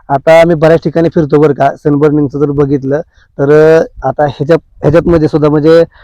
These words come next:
ट्रॉली पद्धतीत सुद्धा जर जास्त फ्रँचायझी असल्यामुळं काय होतं, अ, काही ठराविक शेतकरी जर थोडंसं दुर्लक्ष झालं तर त्याला सनबर्निंग येऊन ते सुद्धा डॅमेज होऊ शकतात. तर अशा पद्धतीने शेतकरी बांधवांनो, तुम्ही सुद्धा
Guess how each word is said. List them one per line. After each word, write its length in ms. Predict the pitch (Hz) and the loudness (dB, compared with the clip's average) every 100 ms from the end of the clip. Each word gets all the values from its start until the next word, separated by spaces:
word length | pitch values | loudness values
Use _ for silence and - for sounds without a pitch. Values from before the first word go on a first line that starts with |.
| - | -8
ट्रॉली 260 | - 175 180 | 0 4 4
पद्धतीत 380 | 175 185 170 156 | 2 0 0 -4
सुद्धा 300 | - 156 120 - _ - _ 135 | -4 -4 -4 -8 _ -20 _ -6
जर 120 | 139 | -4
जास्त 300 | 135 147 - 165 | -2 -2 -4 -2
फ्रँचायझी 340 | 165 151 143 | -2 -2 -4
असल्यामुळं 420 | 147 151 151 156 | -4 -4 -2 0
काय 140 | 147 147 | 0 -2
होतं, 260 | 139 160 175 - - _ | 0 -2 -2 -8 -20 _
अ, 120 | 135 135 | -6 -4
काही 140 | 147 147 120 | -4 -6 -4
ठराविक 220 | 143 147 | 0 0
शेतकरी 360 | 156 - 147 151 | -2 -4 -2 0
जर 200 | 156 160 - | 0 -2 -4
थोडंसं 320 | 143 147 - | -4 -4 -4
दुर्लक्ष 300 | 151 147 147 | -6 -4 -6
झालं 340 | 143 156 139 113 - - - | -4 -2 -2 -6 -16 -16 -12
तर 40 | |
त्याला 240 | 143 147 147 | -6 -2 -2
सनबर्निंग 540 | 143 160 160 151 151 | 0 0 0 0 0
येऊन 260 | 151 151 170 | 0 0 -2
ते 160 | - | -4
सुद्धा 280 | 160 156 151 | -4 -2 0
डॅमेज 200 | 160 151 | 0 0
होऊ 80 | 139 | -4
शकतात. 300 | 151 151 151 - _ - - | -8 -6 -8 -8 _ -16 -4
तर 80 | 170 | -2
अशा 340 | - 151 185 156 | 0 -2 -2 -2
पद्धतीने 360 | 180 170 170 180 | -2 0 -2 -2
शेतकरी 360 | 175 - - | -6 -6 -4
बांधवांनो, 360 | 175 175 165 180 | 0 0 0 -2
तुम्ही 280 | - 170 170 | -2 -2 -2
सुद्धा 300 | 175 175 | -2 2